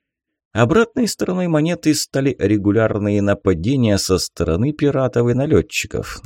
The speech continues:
Если бы не несколько тяжелых духовных кораблей и военный гений мастера Лода, отразить их было бы для города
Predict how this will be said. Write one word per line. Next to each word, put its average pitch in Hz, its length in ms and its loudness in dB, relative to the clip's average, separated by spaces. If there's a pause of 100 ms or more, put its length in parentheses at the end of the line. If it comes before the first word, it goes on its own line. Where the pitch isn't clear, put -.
Если 95 500 -2
бы 85 140 -2
не 87 120 0
несколько 90 420 -2
тяжелых 92 600 2
духовных 82 580 -2
кораблей 90 560 -2 (220)
и 101 120 0
военный 104 640 2
гений 92 460 0
мастера 87 540 -2
Лода, 92 580 -2
отразить 98 720 -2
их 156 160 -2
было 170 320 -2
бы 175 140 -2
для 202 200 -6
города 143 440 -2